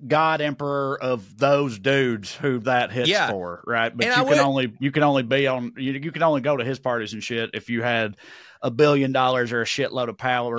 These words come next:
Speaker 1: power or a hell of a discography or a number one Hollywood movie or something like that, which is pretty wild 'cause he doesn't seem to have done much of anything else other than be the young pussy guy.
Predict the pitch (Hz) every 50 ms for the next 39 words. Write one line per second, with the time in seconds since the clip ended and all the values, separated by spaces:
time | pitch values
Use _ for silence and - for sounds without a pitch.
0 | 120 - - 127 123 123 123 120 117 82 120 117 110 110 - 135 135 127 123 120
1 | 117 113 113 120 120 - 127 120 123 123 113 117 - - 120 120 110 95 113 113
2 | 110 110 117 123 117 117 117 117 117 117 113 117 120 117 113 110 110 110 107 110
3 | 113 113 113 107 110 110 107 104 - 101 95 - 120 107 - 90 107 104 101 -
4 | - 110 104 92 90 - - 135 139 139 - 139 - - 233 226 175 156 185 202
5 | 196 180 175 156 - - 147 131 117 175 202 190 214 185 156 139 - 180 170 160
6 | 143 147 139 123 135 156 156 151 151 147 139 - 135 156 156 143 - 151 147 139
7 | 127 113 151 160 151 135 - - - 151 156 165 147 147 135 117 151 165 160 151
8 | 139 131 127 120 - _ _ _ _ _ _ _ _ _ _ _ _ _ _ _
9 | - 120 127 151 160 147 139 135 151 151 143 127 113 139 170 156 - 117 98 98
10 | 90 80 78